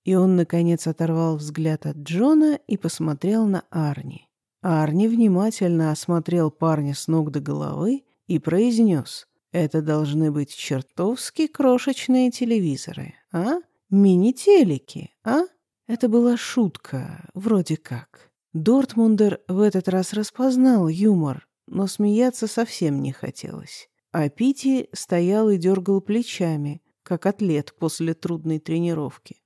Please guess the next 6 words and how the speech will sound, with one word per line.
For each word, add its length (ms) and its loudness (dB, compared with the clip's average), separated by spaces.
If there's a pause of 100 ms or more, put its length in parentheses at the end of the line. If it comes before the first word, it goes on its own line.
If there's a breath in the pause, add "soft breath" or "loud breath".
(160)
«Что?» 600 -8 (320)
Арни 640 2
взмахнул 760 0
руками 480 0
к 80 -4
Дортмундеру. 840 -6